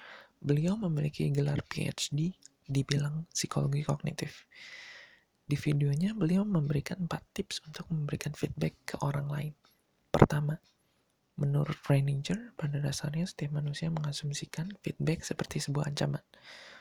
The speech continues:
Oleh karena itu, perlu untuk meminta izin terlebih dahulu sebelum memberikan feedback.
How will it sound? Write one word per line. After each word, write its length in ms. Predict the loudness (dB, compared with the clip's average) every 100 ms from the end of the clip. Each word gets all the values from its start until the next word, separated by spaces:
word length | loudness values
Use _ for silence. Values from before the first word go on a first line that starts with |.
| -20 -20 -8
Oleh 140 | -4 -2
karena 320 | -2 -4 -4
itu, 400 | -4 -2 -2 -2 _ _
perlu 400 | -2 2 2 0 -6 -12
untuk 240 | -8 -4 -2
meminta 460 | 0 -2 -4 -10 -4
izin 320 | -4 -2 -2
terlebih 420 | 6 6 6 0
dahulu 380 | -2 0 0 0 -4 _
sebelum 540 | -8 -2 0 2 2
memberikan 400 | 2 2 0 -4
feedback. 400 | -2 -6 -6 -14